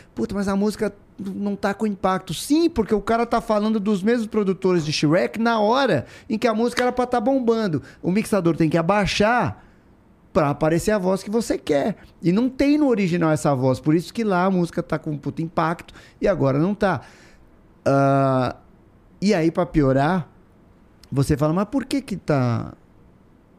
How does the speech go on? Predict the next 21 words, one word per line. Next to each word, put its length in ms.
que 100
tá 140
botando 400
a 80
voz 360
onde 200
não 140
tem 200
a 80
voz?" 480
Aí, 520
né, 160
às 140
vezes 240
não. 320
É, 640
é 80
porque 460
tem 240
gente 300
que 760